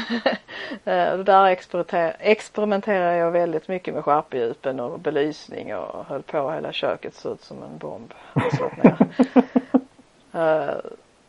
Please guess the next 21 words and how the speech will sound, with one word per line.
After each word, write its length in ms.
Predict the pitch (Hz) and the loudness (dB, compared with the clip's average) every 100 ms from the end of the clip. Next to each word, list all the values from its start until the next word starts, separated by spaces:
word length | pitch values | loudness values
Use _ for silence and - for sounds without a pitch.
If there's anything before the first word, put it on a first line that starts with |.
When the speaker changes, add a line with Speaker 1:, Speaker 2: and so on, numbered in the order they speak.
| - | -20
Speaker 1:
så 680 | - - 175 165 165 160 156 - _ _ _ - - | -8 -2 2 2 2 0 -2 -10 _ _ _ -18 -8
det 220 | 185 202 | -2 4
var 140 | 233 | 6
lite 240 | 247 269 285 | 6 6 4
de 260 | 285 226 | 4 4
som 260 | - 202 196 | 0 -4 -4
satte 440 | - 202 - - | -2 -2 -2 -12
fart 340 | 190 214 185 - - - | 0 4 4 0 -10 -8
på 140 | 180 | -6
kunskapen 840 | - 196 214 - - 196 - 180 | 0 0 0 6 8 8 6 -2
i 80 | 170 | 2
det 120 | 180 165 | 4 4
ämnet 360 | 170 170 165 - | 2 0 -4 0
faktiskt. 500 | - - - - - - - - - | -2 0 -10 -8 -10 -10 -12 -18 4
Speaker 2:
Så 160 | 165 | 8
dina 200 | 170 156 | 10 10
första 360 | - 190 - 202 | 10 8 8 10
makrobilder 640 | 202 - 147 143 139 139 | 10 8 6 8 8 8
var 180 | 135 143 | 8 8
inte 300 | 143 127 123 | 6 2 -2
på 380 | - 139 120 | 2 4 6